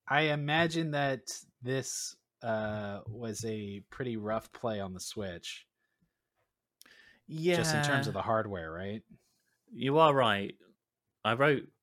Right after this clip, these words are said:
Speaker 2: after my preview that the Xenoblade Chronicles franchise has always felt somewhat hamstrung by the hardware it's,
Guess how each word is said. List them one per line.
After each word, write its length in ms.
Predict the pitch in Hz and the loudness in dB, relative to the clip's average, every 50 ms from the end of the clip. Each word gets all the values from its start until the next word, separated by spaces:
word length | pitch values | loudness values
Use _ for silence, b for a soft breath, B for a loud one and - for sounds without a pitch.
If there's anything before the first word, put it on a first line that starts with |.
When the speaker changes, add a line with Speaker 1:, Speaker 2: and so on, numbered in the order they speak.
| _ _ _ _ _ _ _ | _ _ _ _ _ _ _
Speaker 2:
after 260 | 113 120 120 - - | 0 0 0 -2 -4
my 100 | 110 104 | -4 -4
preview 540 | 98 - - 117 113 107 - 107 95 92 90 95 | -4 -2 0 0 0 0 -2 -2 -4 -4 -6 -8
that 160 | 98 - - _ _ _ _ b b b b b b b b b b - | -10 -14 -16 _ _ _ _ b b b b b b b b b b -18
the 340 | 120 - - - 120 120 | -16 -16 -14 -10 -8 -6
Xenoblade 480 | 117 120 131 131 131 123 110 110 104 101 | -4 -2 -2 0 0 0 0 0 -2 -2
Chronicles 420 | - - 113 110 101 - 107 - | -2 -2 -2 -2 -2 -4 -6 -8
franchise 520 | - - 110 104 90 73 - 110 98 95 95 | -4 -4 -4 -4 -4 -4 -4 -2 -2 -2 -2
has 120 | 104 101 117 | -4 -4 -2
always 260 | 113 110 110 107 - | -2 0 -2 -2 -2
felt 240 | - 110 98 87 - | -2 -4 -4 -4 -4
somewhat 500 | - - - 104 98 98 95 92 - - _ - - | -6 -4 -2 -2 -2 -4 -8 -10 -12 -14 _ -14 -10
hamstrung 520 | 113 104 104 104 - - - 117 117 123 | -8 -6 -6 -6 -6 -4 -4 -4 -4 -2
by 120 | 117 107 95 | -2 -4 -4
the 100 | 98 92 | -4 -4
hardware 540 | - 101 98 104 101 107 107 110 110 110 | -4 -2 -2 -2 -2 -2 -2 0 0 0
it's, 300 | 113 - - - - - | -2 -4 -6 -10 -14 -14